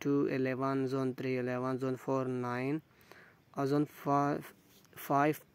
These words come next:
नाइन और माइनॉरिटी इसमें तीन है। इसके अलावा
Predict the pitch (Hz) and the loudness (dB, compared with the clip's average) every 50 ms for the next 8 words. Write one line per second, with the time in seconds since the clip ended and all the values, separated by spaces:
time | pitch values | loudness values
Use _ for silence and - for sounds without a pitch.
0 | - - 151 143 139 139 135 135 135 139 139 135 - - - - 151 147 143 139 | -4 -2 0 2 2 2 2 2 0 0 0 -2 -4 -6 -4 -2 0 0 2 0
1 | 143 139 135 131 135 135 135 135 139 147 156 151 - 156 151 139 120 135 135 131 | 0 0 0 0 0 2 2 2 2 2 0 0 2 2 0 0 0 0 -2 -2
2 | 123 - _ - 147 139 139 156 160 160 170 180 180 - - - - - - - | -4 -6 _ -2 0 0 0 0 0 -2 -2 -4 -6 -8 -14 -20 -20 -20 -20 -20
3 | - - - - - _ _ _ _ _ _ _ _ _ _ _ _ _ - - | -20 -20 -20 -20 -20 _ _ _ _ _ _ _ _ _ _ _ _ _ -6 -6
4 | 151 - - - - 165 156 156 151 151 147 147 147 147 143 147 147 143 147 | -6 -6 -4 -2 0 2 2 4 4 4 4 6 4 4 4 2 2 2 0